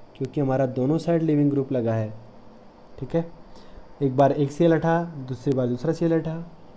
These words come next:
और फिर हमारा addition होगा। और hydrolysis के बाद में ज़रा देखो क्या बन जा रहा है मेरा, tertiary butyl alcohol।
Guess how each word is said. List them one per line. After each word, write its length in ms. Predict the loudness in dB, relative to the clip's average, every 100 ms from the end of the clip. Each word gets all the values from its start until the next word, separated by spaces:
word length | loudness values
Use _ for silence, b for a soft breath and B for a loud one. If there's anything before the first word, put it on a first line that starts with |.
| -18 -10 -6
और 60 | -2
फिर 160 | 0
हमारा 220 | 2 2
addition 300 | 0 0 0
होगा। 260 | 2 2 2 0 B B -4
और 60 |
hydrolysis 460 | 2 6 6 6 4
के 60 | 6
बाद 200 | 6 4
में 260 | 2 0 -4 -12 -4
ज़रा 120 | -2
देखो 240 | 0 0 0
क्या 160 | 2
बन 160 | 2 2
जा 100 | 2
रहा 80 | 0
है 80 |
मेरा, 320 | 0 0 -2 -4 -10 -18 -14 -8
tertiary 480 | -6 -6 -2 0 -2 -6 -16 -10 -6
butyl 420 | -4 -2 -2 -2 -6 -16 -14 -8
alcohol। 480 | -8 -6 -8 -8